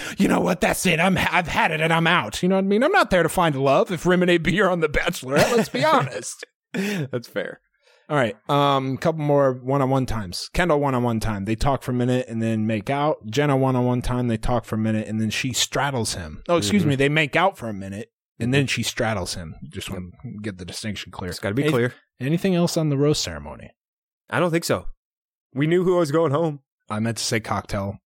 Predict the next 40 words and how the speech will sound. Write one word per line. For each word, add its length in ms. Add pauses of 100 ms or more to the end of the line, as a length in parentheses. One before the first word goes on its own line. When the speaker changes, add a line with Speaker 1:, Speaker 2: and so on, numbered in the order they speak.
(160)
Speaker 1:
party. 260
My 160
apologies. 600 (600)
We're 160
going 200
to 40
the 80
rose 180
ceremony 440
now. 240 (920)
Chelsea 380
and 160
Becca 520 (240)
have 380
date 200
roses. 560 (1080)
The 100
rose 360
order 360
is 320
as 300
follows, 600
and 80
you 140
let 160
me 140
know, 180
you 160
interrupt 300
me 100
if 140
you 80
think 240
that's 180
a 60
significant 560
rose 260
or 80
not. 220 (1600)
Caroline. 880